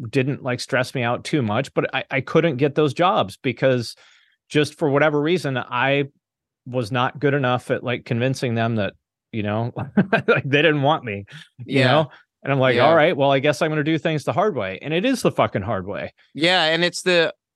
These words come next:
Speaker 2: it's the unpredictable way, the, the
Speaker 1: Yeah.
Speaker 2: less secure way. And, and that's scary. I, I think obviously this always rings true that the grass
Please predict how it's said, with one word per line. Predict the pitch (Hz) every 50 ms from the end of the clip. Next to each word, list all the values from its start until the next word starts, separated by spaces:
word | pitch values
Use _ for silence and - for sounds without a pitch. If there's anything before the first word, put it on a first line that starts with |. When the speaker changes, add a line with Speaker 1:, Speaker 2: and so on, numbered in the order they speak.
| _ _ -
Speaker 2:
it's | 151 - -
the | - 170
unpredictable | 123 160 160 151 - 147 127 151 156 - - 131 104 110 107 104
way, | 107 110 110 110
the, | 107 123 123 120 - - _ _ _ _ _ _ _ _ _ _ _ -
the | - 117 123 123 123 120 117 117 -
Speaker 1:
Yeah. | 165 214 233 208 143
Speaker 2:
less | 160 160 - -
secure | - 170 160 - - - 160 160 165 175 175 160 143 -
way. | - - 123 120 117 117 127
And, | 143 143
and | - 156 160 165
that's | 170 175 - -
scary. | - - - 151 147 156 156 139 117 107 - - -
I, | 143 143 - -
I | 180 185
think | - 220 226 220 190 - - _ _ _ _ _ _ _ _ _ _ _ _ _
obviously | - 151 156 151 139 147 143 135 - - 131 127 123
this | 110 127 123 - 131
always | 123 120 117 117 110 117
rings | 117 113 113 110 -
true | - 120 117 113
that | 113 110 -
the | 123
grass | 107 - 113 113 113 117 - - - - -